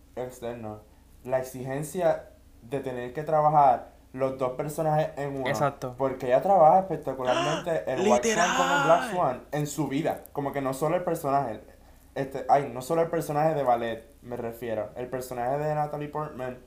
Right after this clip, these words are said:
Speaker 1: que a la vez hace un personaje en ballet, pues ella eso mismo lo traduce en su vida. Y esa lucha de, de lo blanco y lo negro, eh, se traduce
Speaker 3: Pero
Speaker 1: en
Speaker 3: es
Speaker 1: las
Speaker 3: que
Speaker 1: cosas que
Speaker 3: Natalie
Speaker 1: ella empieza a
Speaker 3: Portman
Speaker 1: hacer.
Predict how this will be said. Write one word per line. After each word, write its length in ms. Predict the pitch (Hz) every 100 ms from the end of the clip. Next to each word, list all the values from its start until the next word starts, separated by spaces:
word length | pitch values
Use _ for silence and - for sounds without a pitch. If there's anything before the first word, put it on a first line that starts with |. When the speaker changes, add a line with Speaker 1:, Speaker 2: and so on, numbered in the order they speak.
| - - -
Speaker 1:
que 100 | 139
a 60 | 127
la 100 | 120
vez 140 | 120 -
hace 180 | 131
un 80 | 143
personaje 600 | 143 135 143 135 139 -
en 120 | 135
ballet, 360 | 131 127 110 107 - - - - -
pues 160 | 135 131
ella 200 | 151 -
eso 220 | 160 190
mismo 220 | 196 170
lo 100 | 135
traduce 380 | 131 127 123 139
en 80 | 156
su 160 | 151 123
vida. 320 | 117 107 90 - - -
Y 80 | 123
esa 200 | 127 139
lucha 380 | 143 147 143
de, 420 | 135 127 120 - - - - 117
de 120 | 123
lo 120 | 120
blanco 760 | 117 120 123 - 139 135 135 - - - - -
y 100 | 135
lo 100 | 139 139
negro, 520 | 135 127 117 113 113 - - _ - - - - -
eh, 340 | 135 131 127
se 160 | 127 135
traduce 480 | 135 127 131 214 190
Speaker 3:
Pero 160 | 160
Speaker 1:
en 40 | 156
Speaker 3:
es 20 |
Speaker 1:
las 80 | 135
Speaker 3:
que 80 | 196
Speaker 1:
cosas 60 | 170
que 60 | 156
Speaker 3:
Natalie 260 | 156 165
Speaker 1:
ella 80 | 170
empieza 180 | 185 180
a 40 |
Speaker 3:
Portman 240 | 175 143 135
Speaker 1:
hacer. 140 | 120